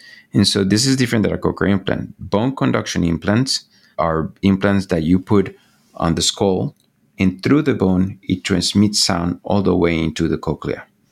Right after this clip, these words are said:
And so traditional, those bone conduction implants that are called passive, they were done through a little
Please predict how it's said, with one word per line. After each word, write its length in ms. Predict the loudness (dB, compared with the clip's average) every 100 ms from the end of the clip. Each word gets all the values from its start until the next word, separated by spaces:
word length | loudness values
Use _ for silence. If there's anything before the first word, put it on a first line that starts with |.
| _ _
And 120 | 0 2
so 400 | 2 2 0 -6 -4
traditional, 640 | 0 2 2 2 2 2
those 440 | 2 2 2 -2 -4
bone 320 | -2 -2 0
conduction 420 | 0 0 0 0
implants 600 | 0 0 0 0 -2 -4
that 160 | -2 -2
are 200 | -2 -4
called 420 | -2 -2 -2 -6 _ _
passive, 560 | -6 -4 -2 -4 -4 -10 -20 _ _ _ _ _
they 80 | 0
were 160 | 2 2
done 400 | 2 0 -2 -4
through 180 | 0 2
a 20 |
little 440 | 4 4 4 0